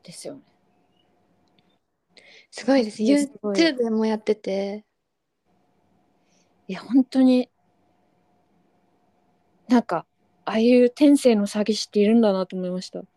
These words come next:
Speaker 2: ねえ、あれは、あの子はきっと本物ですよね。
Speaker 1: うん。
Speaker 2: だって、あの子のマニュアルを買って失敗した子が通報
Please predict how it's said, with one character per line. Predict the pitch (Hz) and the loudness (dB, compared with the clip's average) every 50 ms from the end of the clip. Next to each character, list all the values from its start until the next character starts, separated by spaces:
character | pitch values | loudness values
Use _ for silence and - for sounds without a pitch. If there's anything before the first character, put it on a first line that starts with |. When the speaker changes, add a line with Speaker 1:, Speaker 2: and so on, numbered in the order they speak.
| _ _ - | _ _ -14
Speaker 2:
ね | 233 233 220 220 214 220 226 226 233 233 240 247 240 240 240 | -12 -10 -10 -12 -12 -14 -14 -12 -12 -10 -10 -8 -8 -8 -8
え、 | 247 | -8
あ | |
れ | 233 240 240 | -8 -10 -10
は、 | 247 247 247 254 240 | -10 -10 -10 -10 -10
あ | 226 | -10
の | 220 220 240 | -12 -14 -12
子 | - - 269 | -10 -8 -6
は | 262 254 233 | -6 -6 -10
き | - - - | -14 -20 -20
っ | _ _ | _ _
と | - 220 220 - - _ _ _ | -6 -6 -6 -8 -10 _ _ _
本 | 226 220 214 | -6 -4 -4
物 | 226 233 240 240 | -2 -2 0 0
で | 254 269 | 0 0
す | 262 277 | 2 0
よ | 247 233 226 | -2 -2 -2
ね。 | 208 202 202 202 202 196 214 | -4 -4 -4 -4 -2 0 2
Speaker 1:
う | 220 214 208 208 202 | 4 4 4 4 2
ん。 | 196 180 185 - _ _ _ _ _ _ | 2 -2 -4 -10 _ _ _ _ _ _
Speaker 2:
だ | 247 226 | -16 -16
っ | |
て、 | - - 220 220 | -6 -4 -4 -2
あ | - 220 247 | 0 0 0
の | 330 392 | 0 0
子 | 392 381 339 320 | 0 0 0 0
の | 294 311 339 311 | 0 0 -2 -2
マ | 262 254 262 | -2 -2 -2
ニ | 269 285 294 | -2 0 0
ュ | 311 | 0
ア | 311 | 0
ル | 311 320 320 | 0 0 0
を | 311 | 0
買 | 320 - 320 | -2 -4 -6
っ | 302 | -6
て | - _ _ 311 339 320 302 | -6 _ _ -4 -2 -2 -2
失 | 285 - - - _ | -4 -8 -16 -8 _
敗 | - 233 220 208 | 2 4 4 4
し | 190 | 2
た | - 330 320 | -2 -4 -4
子 | - 349 | -2 -4
が | 330 285 277 262 240 214 208 - _ _ _ _ _ _ _ _ _ _ _ _ _ | -4 -2 -2 -2 -2 -4 -6 -8 _ _ _ _ _ _ _ _ _ _ _ _ _
通 | - - 262 247 | -12 -10 -10 -8
報 | 226 247 247 247 240 240 240 254 | -6 -6 -4 -4 -4 -6 -8 -10